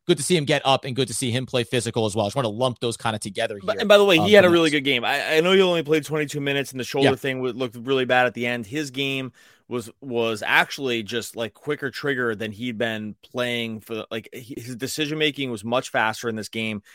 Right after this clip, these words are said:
Speaker 2: He was, uh, f-, actually finishing up and around the rim in a way that's not, hasn't been his really calling card in the N B A, the,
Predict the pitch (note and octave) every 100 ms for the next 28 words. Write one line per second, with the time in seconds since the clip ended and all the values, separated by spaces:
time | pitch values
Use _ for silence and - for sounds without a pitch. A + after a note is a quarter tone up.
0 | _ - B2 G#2+ A2 A2 - C#3+ C3+ A2+
1 | - D#3 D3+ B2+ B2+ C3+ C3 B2+ B2 G2+
2 | A2+ C3+ D3+ D3+ D#3+ D3 B2+ C3+ F2+ B2
3 | B2+ A#2+ B2 B2 B2+ A#2 A#2+ A2 A#2+ A2
4 | - G#2+ B2 A#2 C#3 C#3 C#3 _ _ _
5 | C#3 C#3 C#3 C#3 C3+ C#3 C#3+ A#2+ A2 A2